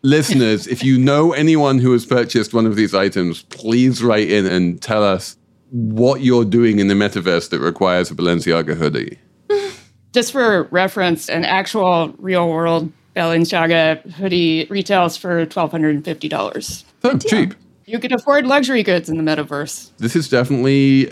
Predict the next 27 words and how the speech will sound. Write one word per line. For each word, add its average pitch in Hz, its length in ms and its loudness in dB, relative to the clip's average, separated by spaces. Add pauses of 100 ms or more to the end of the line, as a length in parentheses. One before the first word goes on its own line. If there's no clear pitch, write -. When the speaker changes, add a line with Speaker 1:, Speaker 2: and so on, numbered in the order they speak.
Speaker 1:
an 117 220 2
aspect 110 480 -2
of 107 120 -2
the 110 220 2
metaverse 101 600 -2
that 104 140 -2
is 107 300 0 (320)
superior 98 540 2
to 113 140 -4
the 110 120 -4
real 131 220 2
world, 196 340 -4
right? 113 180 0
In 104 160 0
the 104 60 2
real 147 220 2
world, 107 200 2
you 113 80 0
need 104 160 0
to 95 80 -8
pay 95 320 2
thousands 104 440 -2
of 85 100 -10
dollars 87 340 -2
to 98 200 0
get 73 300 -4
a 82 300 0